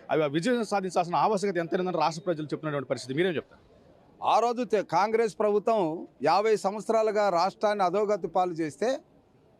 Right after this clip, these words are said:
Speaker 2: ఆ రోజు అక్కడున్న పరిస్థితులు మించి ప్రజలకు మేలు చేయాలని ఆ రోజు తెలుగుదేశం పార్టీ గర్జించింది, తెలుగుదేశం పార్టీ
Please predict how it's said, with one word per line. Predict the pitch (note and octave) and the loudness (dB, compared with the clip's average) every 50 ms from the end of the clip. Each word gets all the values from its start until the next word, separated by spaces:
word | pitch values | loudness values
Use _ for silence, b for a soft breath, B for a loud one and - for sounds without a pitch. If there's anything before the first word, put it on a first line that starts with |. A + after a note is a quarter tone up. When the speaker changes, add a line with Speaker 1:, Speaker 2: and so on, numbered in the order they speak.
| - - - | -14 -4 0
Speaker 2:
ఆ | B2 D#3 G3+ | 2 4 4
రోజు | A3 A#3 B3 A#3+ B3 B3 A3+ - - - | 4 2 0 2 2 0 0 0 -4 0
అక్కడున్న | C3 D3+ E3 - - A3+ A3 A#3 A#3+ A3+ | 0 0 0 2 0 0 0 2 2 0
పరిస్థితులు | - - G3 G3+ G3+ - B3+ A#3+ - A#3+ A#3 A#3 A3+ G#3+ G3+ F3+ - - _ _ _ _ - _ _ _ _ _ _ _ _ _ - B2+ | 0 2 0 0 0 -4 -6 -6 -2 -2 0 0 2 0 0 0 -4 -14 _ _ _ _ -20 _ _ _ _ _ _ _ _ _ -2 0
మించి | D3+ G3+ A#3 A3 C4 A#3+ G3+ E3+ - - _ _ _ - - - - - - | 2 2 2 2 2 4 4 4 2 -2 _ _ _ -20 -20 -20 -18 -6 -2
ప్రజలకు | E3 F3+ G3 A3+ B3+ A#3+ G#3+ | 0 2 2 2 2 2 0
మేలు | G3 F#3+ G#3 A#3 A#3+ A3+ | 2 2 2 2 2 0
చేయాలని | A3 A3+ A3+ A3 G#3+ G#3+ G#3 G#3 G3+ E3+ - - | 0 0 2 2 0 0 0 2 0 0 0 2
ఆ | - C#3+ F3 | 2 2 4
రోజు | F#3+ G#3 G#3+ G3 G3+ F#3 D#3+ C3 - - - | 4 4 2 4 4 2 2 0 -4 -2 0
తెలుగుదేశం | F#3+ F#3+ F#3+ F#3 G3 F#3+ - G3+ F#3 F3 | 2 2 2 2 0 0 0 0 -2 0
పార్టీ | D3 F3+ F3+ F3 D3+ - F3+ D#3+ | 0 0 -2 -2 0 0 0 2
గర్జించింది, | C#3 D#3 D#3+ D3+ E3+ F#3 F3+ D#3+ F#3+ G3 G3 A#3 C4+ - - - - - - - - - - - - | 2 0 0 0 -2 -4 -2 -2 -4 -4 -4 -6 -8 -10 -12 -16 -20 -20 -20 -20 -20 -20 -14 -2 2
తెలుగుదేశం | F3 F#3 F#3+ F#3 G3+ F#3+ - G3 F3+ | 2 2 4 2 2 0 0 -2 -4
పార్టీ | D#3+ - F3 F3 E3+ - F#3+ F3+ F3 E3 D#3+ | 0 0 -2 -2 0 2 2 4 4 4 2